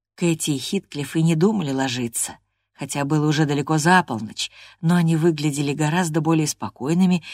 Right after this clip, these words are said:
и не нуждались в моем утешении. Они сами утешали друг друга намного лучше, чем это сделала бы я.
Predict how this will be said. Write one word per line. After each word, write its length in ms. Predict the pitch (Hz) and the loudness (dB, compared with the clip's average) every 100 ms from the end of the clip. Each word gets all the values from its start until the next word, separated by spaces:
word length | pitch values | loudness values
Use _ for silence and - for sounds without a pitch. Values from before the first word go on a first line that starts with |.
| - - | -14 0
и 120 | 254 | 4
не 120 | 226 | 6
нуждались 580 | 208 185 156 120 104 - | 6 4 0 -4 -4 -6
в 40 | |
моем 260 | 101 120 117 | -4 -2 -4
утешении. 640 | 123 156 - 113 95 - _ _ _ _ _ _ _ - | -4 -4 -4 -4 -10 -16 _ _ _ _ _ _ _ -4
Они 240 | 170 165 | 0 0
сами 420 | 160 165 165 170 | 0 0 2 2
утешали 540 | 156 156 151 156 147 143 | -2 -2 -2 -2 -2 -2
друг 260 | 151 151 | -2 -4
друга 340 | 143 165 156 156 - - | 0 0 0 -2 -8 -6
намного 520 | 160 160 160 165 165 | 0 4 4 4 2
лучше, 340 | 170 226 - 156 | 2 0 0 -4
чем 240 | - 147 | -4 -4
это 160 | 147 147 | -4 -6
сделала 460 | 135 160 151 147 | -2 0 0 0
бы 120 | 147 | 0
я. 320 | 202 185 165 | 0 0 -4